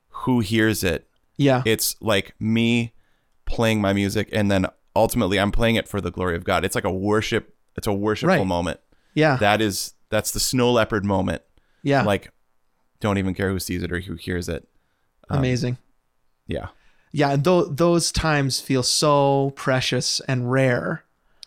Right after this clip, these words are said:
Speaker 1: Right.
Speaker 2: Um, and you almost never see it addressed in a movie, right?
Speaker 1: Yeah.
Speaker 2: Um,
Speaker 1: Yeah.
Speaker 2: that maybe quietness and hiddenness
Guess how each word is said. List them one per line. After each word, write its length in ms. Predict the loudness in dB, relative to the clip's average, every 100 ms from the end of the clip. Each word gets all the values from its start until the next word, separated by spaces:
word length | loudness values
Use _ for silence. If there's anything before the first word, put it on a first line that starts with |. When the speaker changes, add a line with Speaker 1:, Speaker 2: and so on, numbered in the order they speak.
| -10
Speaker 1:
Right. 480 | -4 0 0 0 -6 0
Speaker 2:
Um, 280 | 0 0 0
and 120 | 2
you 160 | 4 4
almost 360 | 2 2 2 2
never 300 | 2 2 2
see 200 | 2 0
it 60 | 0
addressed 460 | -2 -2 -2 -2
in 60 | -4
a 60 | 0
movie, 520 | 2 2 0 -10 _ _ _
right? 380 | -2 0 -2 -4 0
Speaker 1:
Yeah. 200 | 0 0 -10 _ _
Speaker 2:
Um, 140 | -2 2
Speaker 1:
Yeah. 140 | 2
Speaker 2:
that 220 | 0 -4 -2
maybe 420 | 0 2 2 2
quietness 760 | 0 0 4 4 2 -2 -2
and 100 | -4 -4
hiddenness 800 | -2 0 0 -2 -2 -2 -4